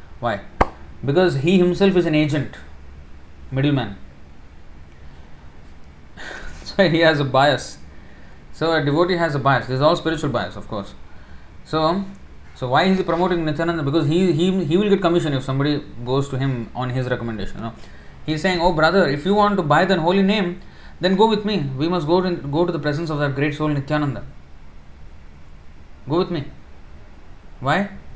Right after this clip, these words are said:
"তুমি কিনবে কৃষ্ণ নাম, দস্তুরি লইব আমি, পূর্ণ হবে কাম।" <laughs> "তুমি কিনবে কৃষ্ণ নাম," you will buy the Krishna নাম, "দস্তুরি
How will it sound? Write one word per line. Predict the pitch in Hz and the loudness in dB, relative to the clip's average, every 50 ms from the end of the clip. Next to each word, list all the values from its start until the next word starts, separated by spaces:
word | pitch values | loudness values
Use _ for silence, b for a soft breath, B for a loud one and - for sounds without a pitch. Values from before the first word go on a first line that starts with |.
| - - - - - - - - - - - - - - - - - - - - - - - - - - - - - - - - - - - - - - - - B B B B B B B B B - - | -14 -14 -14 -14 -14 -14 -14 -14 -14 -14 -16 -16 -16 -16 -16 -16 -16 -16 -16 -16 -16 -16 -16 -16 -16 -16 -16 -16 -18 -18 -18 -18 -16 -16 -16 -16 -16 -16 -16 -16 B B B B B B B B B -2 2
"তুমি | 175 185 208 240 240 196 | 2 4 4 2 0 0
কিনবে | 214 214 220 220 220 226 214 202 | -2 -2 0 0 0 0 2 2
কৃষ্ণ | 196 190 - 208 208 202 202 | 0 0 0 0 2 2 4
নাম, | 202 208 220 226 226 190 165 | 4 4 4 2 2 2 2
দস্তুরি | 156 156 156 - - 196 196 208 208 190 165 | 2 2 0 2 4 6 6 8 8 6 6
লইব | 170 175 175 175 185 185 175 170 | 6 6 6 6 6 6 6 6
আমি, | 170 180 190 208 226 240 - - - - - | 6 6 4 4 4 2 -2 -6 -12 -2 6
পূর্ণ | 180 190 190 175 160 151 147 151 | 8 10 10 10 8 4 4 6
হবে | 156 151 156 175 170 - | 6 6 6 4 4 4
কাম।" | 175 175 175 175 175 175 175 - - - - - - - - 196 202 - | 4 2 2 2 0 -4 -8 -12 -14 -14 -14 -16 -8 -6 -4 -4 -2 -2
<laughs> | - 196 - - - - - - - - - - - - | -4 -4 -4 -8 -14 -16 -16 -16 -16 -18 -16 -10 -2 2
"তুমি | 175 185 240 262 214 | 4 4 4 4 4
কিনবে | 226 220 208 208 180 | 2 2 2 2 2
কৃষ্ণ | 175 156 165 139 | 2 0 0 -2
নাম," | 127 127 139 | 0 2 4
you | 165 202 | 6 6
will | 208 190 175 | 6 8 8
buy | 180 185 185 | 8 8 6
the | 175 165 | 4 0
Krishna | 160 147 - 170 160 156 147 | -2 -4 -2 -2 0 2 2
নাম, | 151 151 139 139 147 143 - - B B B B B B - - 135 | 2 2 2 0 -4 -6 -10 -14 B B B B B B -4 2 4
"দস্তুরি | 156 156 156 - 185 196 214 | 4 4 6 4 4 6 6